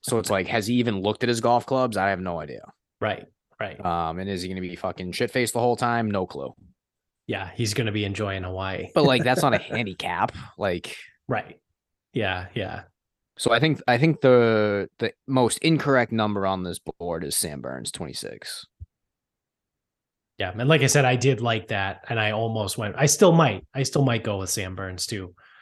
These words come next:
Speaker 2: I might just pick five. Um, but
Speaker 1: Billy
Speaker 2: yeah.
Speaker 1: Horschel's the biggest sucker bet on there.
Speaker 2: Oh, yeah.
Speaker 1: He's fifty, fifty-four to one. People are gonna look
Speaker 2: Ugh.
Speaker 1: at that and be like, "Oh,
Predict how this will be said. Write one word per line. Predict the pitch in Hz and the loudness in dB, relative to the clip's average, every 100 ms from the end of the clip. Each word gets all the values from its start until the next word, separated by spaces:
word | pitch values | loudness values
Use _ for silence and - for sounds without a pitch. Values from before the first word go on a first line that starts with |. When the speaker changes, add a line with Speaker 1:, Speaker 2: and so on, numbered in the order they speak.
| - - - | -20 -12 -4
Speaker 2:
I | |
might | 101 101 - | -2 -4 -4
just | 101 - | -8 -8
pick | 104 - | -12 -8
five. | - 98 92 92 - _ _ _ _ _ _ _ _ | -4 -2 -4 -8 -16 _ _ _ _ _ _ _ _
Um, | - 104 92 95 95 92 | -12 -10 -8 -10 -12 -10
but | 92 80 - _ _ _ | -10 -10 -16 _ _ _
Speaker 1:
Billy | - 135 | 4 4
Speaker 2:
yeah. | 113 104 | 6 4
Speaker 1:
Horschel's | 113 104 87 | 2 0 -6
the | |
biggest | 87 98 82 - | -4 -4 -2 -2
sucker | 90 - | -2 -4
bet | 82 82 | -8 -8
on | 80 82 | -8 -8
there. | 80 82 - _ _ _ _ _ _ | -10 -12 -14 _ _ _ _ _ _
Speaker 2:
Oh, | 104 | -2
yeah. | 95 92 90 - - - | -2 -4 -8 -10 -12 -6
Speaker 1:
He's | 107 | -6
fifty, | - 110 - _ _ _ - - | -2 -4 -6 _ _ _ -20 -6
fifty-four | 147 - 113 113 | -6 -4 -2 0
to | 101 | 0
one. | 90 107 113 _ _ _ _ _ _ _ | -4 -8 -10 _ _ _ _ _ _ _
People | 143 131 | 2 4
are | |
gonna | 127 131 | 6 6
look | 135 | 4
Speaker 2:
Ugh. | |
Speaker 1:
at | 107 | 4
that | 101 | 2
and | 87 | 0
be | |
like, | 78 - | -4 -6
"Oh, | 196 | -6